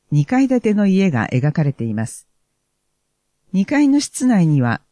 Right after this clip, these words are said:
ガラス窓越しに心配そうに外を見る高齢の女性と若い女性。同じ部屋の開け放した窓からは、男性が手を振って外に向かって叫んでいます。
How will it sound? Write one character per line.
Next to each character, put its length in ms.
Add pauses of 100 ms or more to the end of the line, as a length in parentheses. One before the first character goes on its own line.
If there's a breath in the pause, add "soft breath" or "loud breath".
(140)
ガ 120
ラ 140
ス 120
窓 300
越 60
し 160
に 160 (160)
心 280
配 200
そ 160
う 60
に 100
外 300
を 100
見 140
る 180 (460)
高 200
齢 200
の 100
女 160
性 220
と 240 (400)
若 300
い 60
女 160
性。 380 (1000)
同 220
じ 160
部 120
屋 160
の 200 (320)
開 160
け 140
放 80 (160)
し 80
た 100
窓 240
か 140
ら 120
は、 200 (480)
男 160
性 200
が 140
手 220
を 60
振 120
っ 40
て 340
外 280
に 140
向 80
か 140
っ 40
て 140
叫 320
ん 60
で 80
い 80
ま 100
す。 220